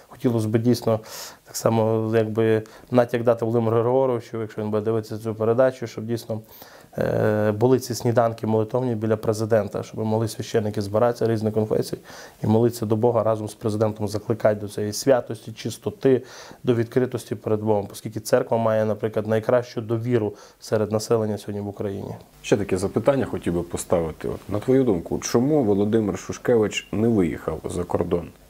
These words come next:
Speaker 2: в свій час? Адже в нього, ну, була можливість без проблем покинути територію України. Чому він все-таки вирішив жити, працювати в Україні?
Speaker 1: Я думаю, що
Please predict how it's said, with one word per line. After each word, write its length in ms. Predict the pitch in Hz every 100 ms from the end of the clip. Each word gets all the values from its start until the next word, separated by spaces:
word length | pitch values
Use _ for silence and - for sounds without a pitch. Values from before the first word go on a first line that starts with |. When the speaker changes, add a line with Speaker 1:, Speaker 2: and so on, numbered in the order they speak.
| - - -
Speaker 2:
в 40 | -
свій 180 | 87
час? 360 | 85 - 71 -
Адже 220 | - 90 98
в 40 |
нього, 380 | 113 101 92 92
ну, 60 | 127
була 380 | 92 95 123 92
можливість 540 | 90 101 117 90 87
без 140 | 87
проблем 380 | - 101 95 85
покинути 460 | - 85 87 85 -
територію 500 | - 85 - 85 85
України. 460 | - 85 123 117 101 - - -
Чому 280 | - 98 127
він 80 | 117
все-таки 440 | - 98 90 -
вирішив 420 | 92 90 87 - 85 - - - - - -
жити, 400 | 87 101 87 87
працювати 760 | - 87 - 90 90 - - - -
в 100 | 87
Україні? 400 | - 85 82 - - - _ - - _ - - -
Speaker 1:
Я 80 | 143
думаю, 340 | 165 165 156 143
що 720 | - 147 139 131 127 123